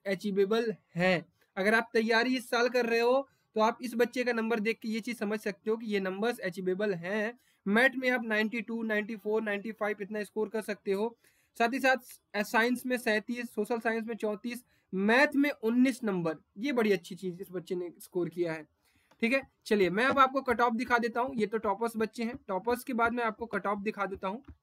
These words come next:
इंतजार करिए। हाँ, ये है cut off, एक सौ अट्ठावन नंबर कट ऑफ गया है। कितना गया है? एक सौ अट्ठावन।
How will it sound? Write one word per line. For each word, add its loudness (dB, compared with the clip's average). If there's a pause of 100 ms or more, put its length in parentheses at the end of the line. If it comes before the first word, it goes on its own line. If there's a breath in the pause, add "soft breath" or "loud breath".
(800)
इंतजार -2
करिए। -8 (440)
हाँ, -14 (340)
ये 0
है 6
cut -2
off, 2 (640)
एक 0
सौ 2
अट्ठावन 2
नंबर 2
कट -4
ऑफ 2
गया 2
है। -4 (120)
कितना 0
गया 2
है? 0
एक 0
सौ -2
अट्ठावन। -6